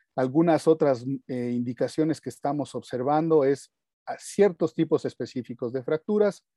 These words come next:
ciertas secuelas de consolidaciones inapropiadas de fracturas, algunas lesiones cartilaginosas y finalmente, eh, estamos desarrollando, bueno, no, no precisamente de forma personal, se está trabajando mucho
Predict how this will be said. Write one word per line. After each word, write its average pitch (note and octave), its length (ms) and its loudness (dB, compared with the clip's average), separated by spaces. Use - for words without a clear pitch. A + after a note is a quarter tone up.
ciertas F3+ 600 -2
secuelas C#3 580 0
de A#2 100 -4
consolidaciones A#2+ 1000 -6
inapropiadas A#2 680 -4
de C3 120 -10
fracturas, G3 680 -2
algunas C3 580 2
lesiones B2+ 540 -4
cartilaginosas C3 1300 -4
y B2+ 100 -4
finalmente, C#3 880 0
eh, A#2+ 160 -4
estamos B2+ 480 -4
desarrollando, A#2+ 1000 -2
bueno, B2+ 240 -8
no, B2 200 -6
no C3 200 -2
precisamente A#2+ 640 -10
de A2+ 80 -6
forma B2 260 -8
personal, C#3 380 -4
se - 120 -8
está C3 200 -4
trabajando C3+ 460 -4
mucho D#3+ 480 0